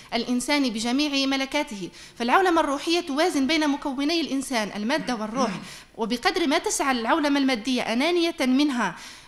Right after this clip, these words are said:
آه، إلى إقصاء الآخر والتمييز العنصري والطبقي، تسعى م-، تسعى العولمة الروحية إيثارا منها إلى الاعتراف بالآخر والمساواة بين جميع بني الإنسان.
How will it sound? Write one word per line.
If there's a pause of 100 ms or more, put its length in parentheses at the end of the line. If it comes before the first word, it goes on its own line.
(120)
آه،
إلى
إقصاء
الآخر
والتمييز
العنصري
والطبقي، (300)
تسعى
م-،
تسعى
العولمة
الروحية
إيثارا
منها (240)
إلى
الاعتراف
بالآخر
والمساواة
بين
جميع
بني
الإنسان.